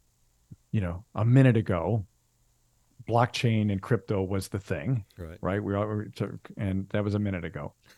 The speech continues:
Speaker 2: <laughs>
Speaker 1: Crypto, maybe not the thing now, but blockchain technology is not going away.
Speaker 2: Mm.
Speaker 1: And blockchain technology is amazing because it's an open register that,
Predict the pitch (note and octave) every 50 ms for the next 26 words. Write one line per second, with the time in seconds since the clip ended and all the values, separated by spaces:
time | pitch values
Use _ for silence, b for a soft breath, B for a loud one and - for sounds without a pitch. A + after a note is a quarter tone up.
0 | b b b b _ - D#3+ - - C3 B2 - D3 B2+ - - A#2+ A2 G#2+ G#2+
1 | G#2+ - _ A#2+ A#2 A#2+ A#2+ A2+ A2+ G#2+ G#2 G#2+ G2+ - G#2 - - A2 G2 F2+
2 | F2+ F#2 F#2 F2+ F2 D#2+ D2 D#2+ F2+ G#2 - - - _ B2 G#2+ G2 - - A2+
3 | A#2+ C3+ C3 - - - A#2 G2+ F#2+ F2+ F2 F2 - - F#2 - - G2 F2+ F2
4 | F2 F#2+ F#2+ - F#2 F2+ F2 - G2+ G2 F#2 F2+ - - F#2 F2 E2+ E2+ D#2+ D2
5 | D#2 C#2+ A1 - - _ _ - G#2+ F#2+ F2+ E2+ - _ - G#2 G2 C3+ C#3 D3
6 | - - G3 G#3 G3 - A#2+ G#2+ - - G#2 G2+ G2+ F#2+ G2 G2 F2 - G2+ G2
7 | A2 A#2 A2+ G2 G2+ F#2+ F#2 - - F#2+ G2+ F#2 - F#2+ F#2 G2+ A2 - A#2+ G#2
8 | G2+ F#2+ F#2 F2+ G2 G2 - - F#2 F#2 F2 F2+ F2+ F2